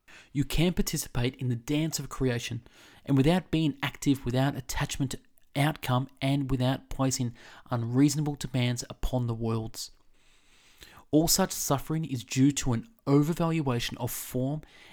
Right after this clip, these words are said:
and an unawareness of the dimension of inner space. When that dimension is presence in your life, you can enjoy things, experience and the pleasures of the sense without losing yourself in them, without inner attachment to them,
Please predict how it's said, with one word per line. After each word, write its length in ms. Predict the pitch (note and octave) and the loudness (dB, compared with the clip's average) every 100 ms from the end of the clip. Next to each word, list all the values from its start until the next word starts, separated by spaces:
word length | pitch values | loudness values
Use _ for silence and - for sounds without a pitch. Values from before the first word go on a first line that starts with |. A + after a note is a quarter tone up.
| - - | -16 -4
and 260 | D3+ D#3 | 0 0
an 160 | - C3 - | -2 -4 -2
unawareness 600 | C#3 D#3 C#3+ C3+ C#3 A#2+ | 0 2 2 2 0 -4
of 80 | - | -8
the 80 | |
dimension 440 | A2+ A2 B2 - B2 | -6 -2 -2 -2 -4
of 140 | G#2+ - | -6 -6
inner 180 | A#2+ | -4
space. 600 | - - - A2+ A#2 - - _ _ _ _ _ _ - - | -2 -2 -4 -6 -6 -8 -10 _ _ _ _ _ _ -20 -4
When 240 | B2+ A#2 | 0 2
that 220 | C#3 D3+ | 2 0
dimension 720 | - F3+ C3+ A#2+ - A2+ D#3 - _ _ _ - - | -2 0 2 0 -2 -2 -4 -10 _ _ _ -14 0
is 280 | C3+ C#3 - - | 2 4 0 -8
presence 480 | - C3+ C#3 C3+ B2+ | -2 0 0 0 0
in 60 | |
your 100 | A#2 | -2
life, 380 | A2 A2 A#2 - - - | -4 -4 -6 -8 -20 -6
you 140 | B2 | -4
can 120 | B2 B2 | 0 -2
enjoy 340 | A2+ A#2+ A#2 | 0 0 0
things, 420 | A2+ A2 G#2+ - - _ | -2 -6 -6 -12 -16 _
experience 720 | - - - - C#3 C#3 C3+ - | -10 -8 -2 4 6 6 2 -2
and 160 | A#2+ | -6
the 40 | A#2 | -4
pleasures 460 | - C3+ C3+ B2 - | 0 0 0 -2 -4
of 220 | A#2 G#2+ - - _ | -4 -4 -12 -20 _
the 80 | A2 | -6
sense 500 | - - C3 C3 - | -4 0 0 0 -2
without 300 | A#2+ A#2 - | -4 -2 -4
losing 420 | A#2 B2 C3+ C3+ | -2 4 4 4
yourself 480 | D3+ C#3 - G#2+ - | -2 -2 -2 -4 -6
in 160 | A#2 A#2 | -8 -6
them, 160 | A#2 A2 _ _ - - - _ B2 | -6 -8 _ _ -20 -20 -20 _ 0
without 480 | B2 C3 C#3+ E3+ - | 2 4 2 0 0
inner 180 | C#3 C#3 | 0 0
attachment 520 | - - C#3 - C#3+ | -4 -8 -8 -6 -8
to 120 | - | -8
them, 240 | - A#2 | -8 -8